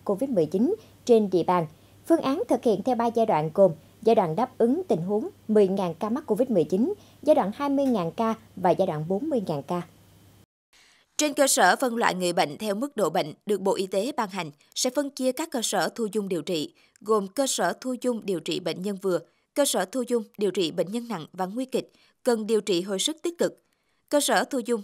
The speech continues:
Speaker 2: điều trị người bệnh covid mười chín không có triệu chứng và nhẹ. Việc điều phối oxy y tế đến các cơ sở thu dung điều trị trong từng thời điểm,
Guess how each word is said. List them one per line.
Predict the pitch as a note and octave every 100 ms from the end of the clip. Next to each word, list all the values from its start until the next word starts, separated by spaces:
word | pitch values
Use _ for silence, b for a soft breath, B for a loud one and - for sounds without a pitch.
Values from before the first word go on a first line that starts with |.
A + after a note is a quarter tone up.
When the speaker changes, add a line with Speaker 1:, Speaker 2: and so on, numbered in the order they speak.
| -
Speaker 2:
điều | G#3+
trị | G3 E3+
người | F3 F3+
bệnh | E3 D3
covid | G#3+ C4 C4+
mười | E3
chín | - F#3 D4 -
không | B3+ G#3
có | C4+ C#4+
triệu | D#3+
chứng | - G#3 E4+ -
và | G3
nhẹ. | E3+ F3 D3 _ _ _ _
Việc | G#3+ B3 -
điều | B3
phối | B3+ D4+ -
oxy | - C4
y | A#3 A#3
tế | A3 A3 D4
đến | - A#3 C#4+
các | D#4 D#4+
cơ | G#3+
sở | - F3
thu | F3 A3
dung | A3+ G#3+ F#3+
điều | F#3+ D#3+
trị | F3 D3+ -
trong | C#4 C4 -
từng | F#3+
thời | F3 F3+
điểm, | E3 C#3+